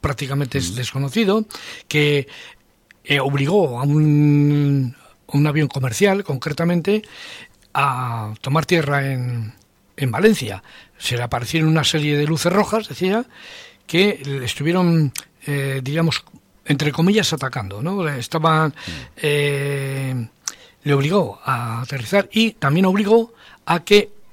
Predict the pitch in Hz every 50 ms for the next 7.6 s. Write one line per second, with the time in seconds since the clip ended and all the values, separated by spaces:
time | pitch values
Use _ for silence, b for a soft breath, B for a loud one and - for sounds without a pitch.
0 | - - - 202 208 208 196 190 180 - - - 214 185 - - 180 180 185 175
1 | 170 156 220 214 208 214 233 240 - - - - - - - - - _ _ -
2 | - - - 160 147 156 208 233 233 - - 120 - 160 151 139 160 139 - 143
3 | 147 151 143 127 143 139 127 - - 135 123 - 131 131 127 139 135 127 110 107
4 | 117 104 110 107 101 98 117 180 214 202 - - B B B B B B B B
5 | B B B 80 73 B B _ _ - 143 131 - 151 127 160 160 165 170 156
6 | - 202 185 - - 135 147 127 123 - 156 170 180 147 - 147 139 143 139 170
7 | 185 185 175 151 139 127 175 175 156 139 123 104